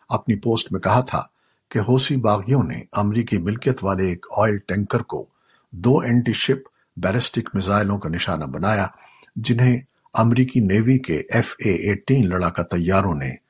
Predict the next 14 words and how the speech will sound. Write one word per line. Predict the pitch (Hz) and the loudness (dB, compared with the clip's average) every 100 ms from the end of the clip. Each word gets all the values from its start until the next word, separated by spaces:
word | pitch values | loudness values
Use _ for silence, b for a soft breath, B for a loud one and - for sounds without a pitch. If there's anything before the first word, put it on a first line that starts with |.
| _ _ | _ _
मार | 95 98 90 - | 0 4 2 0
गिराया। | - - - - - _ _ _ _ B B B B B | -6 -6 -8 -12 -16 _ _ _ _ B B B B B
मिसाइल | 123 131 156 175 | 2 4 4 4
टैंकर | - 143 139 139 | 4 6 4 4
के | 131 | 4
करीब | 131 123 123 | 4 2 4
पानी | 110 123 117 | 4 6 4
में | 85 | 0
गिरे, | 78 98 147 | -2 0 0
लेकिन | 101 - 101 85 | -2 0 -2 0
टैंकर | 117 123 127 | 0 0 -2
का | - 90 | -6 -6
तमाम | 95 123 147 | -4 -4 -4
अमला | 85 76 76 | -8 -10 -10